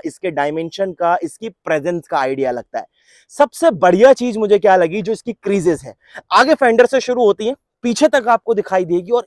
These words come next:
एकदम sharp एजी जो इसके design है वो यहाँ से clearly पता लगते हैं, और यही reason है कि सियाज अपना एक बहुत ही classy सा appearance जो है वो प्रूव करवाती है।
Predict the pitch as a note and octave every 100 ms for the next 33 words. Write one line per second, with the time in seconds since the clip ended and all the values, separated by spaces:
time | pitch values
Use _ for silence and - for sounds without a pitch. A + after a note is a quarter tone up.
0 | - C4+ G#3 D#3 C4+ A#3+ - - A#3+ G#3
1 | _ _ - A3 F#3+ A#3 G#3 F#3+ G3 -
2 | G#3+ F3 E3+ E3+ F3+ G3+ - - G3+ B3+
3 | C4+ G#3 E3+ A3 B3+ - G#3+ G#3 G3+ G#3+
4 | A#3 F3+ F3 G3 F3+ - G#3+ A3 E3 F#3
5 | G3 A#3+ C#3 D#3+ E3 B3+ G3+ G#3+ A3 G3+
6 | - - - F3 E3+ G#3+ D#3+ D#3+ G3+ G#3
7 | D3 E3+ F#3+ G#3 A#3+ - A#3+ G#3 - A#3+
8 | A#3 G#3+ E3 F#3 F3+ G3 E3 F3 F#3+ -
9 | F3+ C#3+ - C3 A#2+ - A#2+